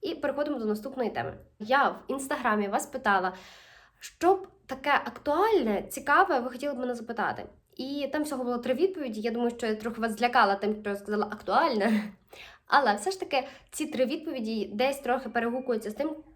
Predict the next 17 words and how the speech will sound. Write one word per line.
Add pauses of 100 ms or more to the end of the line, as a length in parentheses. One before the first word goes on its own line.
(120)
про
що
я
хотіла
поговорити. (580)
А
перша,
яка,
в
принципі,
не
дуже
перегукується,
це (240)
ось
це
питання.